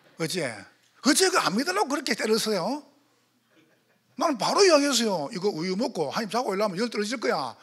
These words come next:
딱 재보니까 삼십칠 도. 하나는 삼십칠 도. 싹 떨어져. 그러니까 오늘 첫 출근, 아, 출근이 아니지.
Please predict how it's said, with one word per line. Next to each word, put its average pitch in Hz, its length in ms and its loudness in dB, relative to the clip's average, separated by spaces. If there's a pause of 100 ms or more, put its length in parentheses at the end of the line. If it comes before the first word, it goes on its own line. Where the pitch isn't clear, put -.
딱 - 160 -6
재보니까 208 480 -2 (300)
삼십칠 165 520 -6
도. 123 160 -14 (840)
하나는 180 260 -4
삼십칠 143 320 -12
도. - 160 -20 (680)
싹 - 220 -12
떨어져. - 220 -20 (1500)
그러니까 117 100 -14
오늘 127 140 -6
첫 - 320 -2
출근, 135 280 -8
아, - 160 -12
출근이 156 280 -2
아니지. 107 180 -8